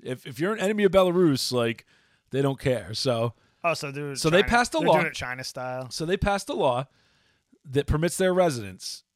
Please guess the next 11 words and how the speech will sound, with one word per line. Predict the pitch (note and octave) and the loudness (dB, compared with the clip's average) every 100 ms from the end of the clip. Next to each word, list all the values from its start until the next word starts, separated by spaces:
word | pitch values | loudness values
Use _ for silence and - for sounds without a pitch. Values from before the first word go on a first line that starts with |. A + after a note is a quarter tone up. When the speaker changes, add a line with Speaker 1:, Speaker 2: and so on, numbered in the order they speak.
| _ - | _ -8
Speaker 1:
to, | - B2+ A#2+ A#2+ A#2 - | -2 2 4 2 0 -6
um, | A2+ G#2+ G#2+ A2 G#2+ _ _ _ _ _ _ _ _ _ _ _ - | -10 -8 -8 -10 -14 _ _ _ _ _ _ _ _ _ _ _ -12
access | C#3+ - C#3+ - | -10 -6 -6 -6
any | E3 F3 E3+ E3+ _ _ _ _ F#3+ | -8 -8 -8 -12 _ _ _ _ -12
audiovisual | E3+ E3+ D3+ D#3+ C#3 D#3+ D3+ D3+ D3 | -8 -6 -6 -6 -8 -8 -8 -8 -8
stuff, | C#3 - D#3+ D3 C#3+ C#3 C3+ - | -10 -10 -4 -2 0 -2 -2 -6
so | - B2+ G#2 G#2 | -10 -10 -12 -18
computer, | - - - F3 E3+ E3 D3+ C3+ | -20 -18 -12 -8 -6 -6 -8 -10
software, | - F3 D#3+ - D3+ C#3+ | -10 -6 -6 -6 -6 -4
whatever. | C#3+ D3 C#3+ C#3 C3+ _ _ _ _ - | -4 -4 -2 -4 -6 _ _ _ _ -12
Um, | C3 A#2+ A#2 A2+ | -6 -6 -6 -12